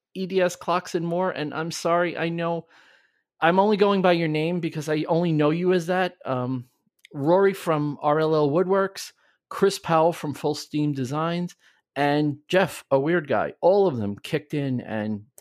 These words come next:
came to the rescue and support us. So I'm just gonna put in perspective what it costs us to do this every year. So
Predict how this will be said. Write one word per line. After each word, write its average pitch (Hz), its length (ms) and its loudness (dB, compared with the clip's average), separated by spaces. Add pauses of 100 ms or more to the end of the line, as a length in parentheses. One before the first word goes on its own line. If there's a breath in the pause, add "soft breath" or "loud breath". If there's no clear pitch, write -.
(180)
came 135 240 -4
to 135 140 -10
the 113 100 -6
rescue 117 440 -6
and 107 140 -6
support 117 320 -8
us. 120 160 -4
So 165 240 2 (960 loud breath)
I'm 233 100 4
just 285 120 -2
gonna 302 140 4
put 254 180 2
in 240 80 2
perspective 185 600 0
what 165 220 4
it 175 100 -4
costs 156 380 0
us 131 200 -2
to 147 120 -8
do 135 220 -4
this - 480 -4 (400)
every 127 280 -2
year. 117 400 -4
So 131 500 -2